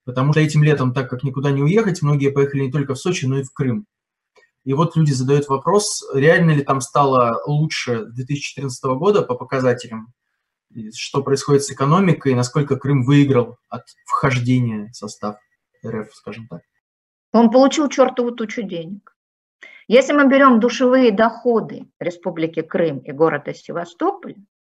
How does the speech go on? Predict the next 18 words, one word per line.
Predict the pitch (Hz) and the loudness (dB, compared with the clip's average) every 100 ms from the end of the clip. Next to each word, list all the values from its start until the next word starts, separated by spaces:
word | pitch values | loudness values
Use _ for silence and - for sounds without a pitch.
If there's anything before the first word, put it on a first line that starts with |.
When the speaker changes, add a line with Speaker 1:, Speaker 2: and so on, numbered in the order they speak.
| _ _ _ _ _ _ - | _ _ _ _ _ _ -2
Speaker 2:
и | 214 | 2
сравниваем | 247 285 285 240 208 202 | 4 6 6 2 2 0
их | 196 | -2
со, | - - - | -8 -8 -4
со | 208 240 | 2 2
средними | 233 254 262 247 - 160 156 | 4 4 6 4 0 -4 -4
по | - | -6
регионам, | 165 151 175 214 330 294 139 - _ _ _ _ - | -6 -6 0 2 4 0 -6 -14 _ _ _ _ -10
вот | - - | -10 -10
считаем, | - 214 165 | -6 0 0
сто | 143 - 320 | 0 0 0
процентов | 240 233 339 392 320 - | 2 0 0 -4 -4 -10
это | 196 - | -12 -10
среднее | - 233 277 262 214 | 0 2 4 2 0
по | 180 | -4
субъектам | - 160 180 214 - 151 | -12 -4 -2 -2 -6 -8
Российской | 143 - 160 _ - | -10 -12 -20 _ -20
Федерации, | 147 151 135 - _ | -20 -20 -20 -20 _